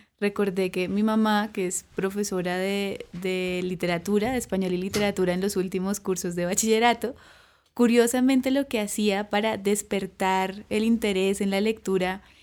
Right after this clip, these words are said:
en estas chicas y chicos que además vivían en contextos socioeconómicos muy difíciles en Cúcuta, porque somos de Cúcuta,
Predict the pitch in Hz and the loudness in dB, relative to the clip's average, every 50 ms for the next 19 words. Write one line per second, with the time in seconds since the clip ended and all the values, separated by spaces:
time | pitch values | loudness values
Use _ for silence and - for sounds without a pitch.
0 | _ _ _ _ - 214 214 208 202 - - 190 190 190 - 226 214 - 233 233 | _ _ _ _ 4 6 6 6 4 2 0 0 0 0 -4 -4 -2 -2 -2 -2
1 | 254 226 - - 208 196 - 202 196 202 202 - _ - - 208 196 196 190 185 | -4 -6 -4 -6 -6 -4 -2 -4 -4 -4 -4 -8 _ -4 -2 0 2 2 2 0
2 | 185 185 185 185 185 - - - 180 175 214 226 226 233 233 226 226 226 226 208 | 0 -4 -4 -6 -8 -12 -14 -14 -6 -2 0 2 2 2 2 4 2 0 0 0
3 | 190 190 190 185 180 180 - - 190 196 - 226 226 226 220 220 190 180 180 175 | -2 -2 -2 -2 -2 -2 -2 -4 -2 -2 0 0 0 0 -2 -2 -2 -2 -2 0
4 | 180 185 196 - 220 208 196 196 190 185 196 220 247 233 226 226 214 - 202 196 | -2 -2 -2 -2 -2 0 0 0 -2 0 2 2 2 2 0 -2 -2 -2 -4 -4
5 | 190 - 180 175 175 190 214 - - _ - 185 180 175 - 254 247 - - 202 | -4 -6 -8 -8 -8 -10 -12 -14 -12 _ -8 -6 -6 -2 0 -2 0 0 -4 -8
6 | 190 - 190 190 _ 196 196 - 185 185 180 175 175 170 185 185 - - 196 196 | -6 -8 -12 -12 _ -14 -14 -14 -12 -12 -10 -10 -8 -8 -8 -8 -6 -8 -10 -8
7 | - 185 - - 180 196 | -10 -10 -10 -10 -12 -12